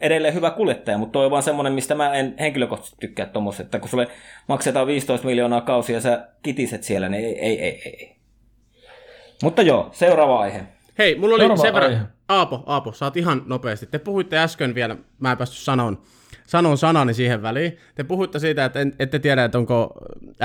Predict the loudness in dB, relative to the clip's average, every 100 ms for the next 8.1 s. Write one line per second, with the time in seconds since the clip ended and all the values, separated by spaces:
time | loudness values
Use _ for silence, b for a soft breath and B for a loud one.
0 | 0 0 0 -2 -2 -2 0 0 0 0
1 | 0 0 -2 0 0 2 0 -4 -8 -10
2 | -10 -8 -4 -2 0 0 -2 -6 -4 -4
3 | -6 -8 -8 -12 _ b b b b b
4 | b b b 0 2 2 0 -8 -10 -10
5 | -20 -4 0 0 0 0 0 2 0 -4
6 | -14 _ _ _ -6 0 4 6 8 6
7 | 4 0 0 0 2 -2 0 -4 -4 -10